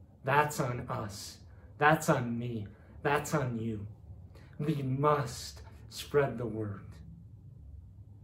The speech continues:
And I pray that we will, as a church,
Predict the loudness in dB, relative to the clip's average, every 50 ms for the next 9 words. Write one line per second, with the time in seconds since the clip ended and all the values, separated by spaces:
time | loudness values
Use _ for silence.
0 | -18 -18 -16 -8 -6 -2 0 0 0 -2 -2 -6 -8 0 4 4 6 6 4 4
1 | 2 0 -2 -4 -8 -14 -16 -18 -20 -20 -18 -18 -16 -16 -18 -16 -18 -18 -18 -18
2 | -6 -4 -4 -2 -2 -2 -2 -2 -4 -2 -2 0 0 0 0 -2 -2 -2 -4 -4
3 | -2 -4 -6 -6 -8 -8 -6 -6 -6 -6 -8 -10 -12 -12 -12 -12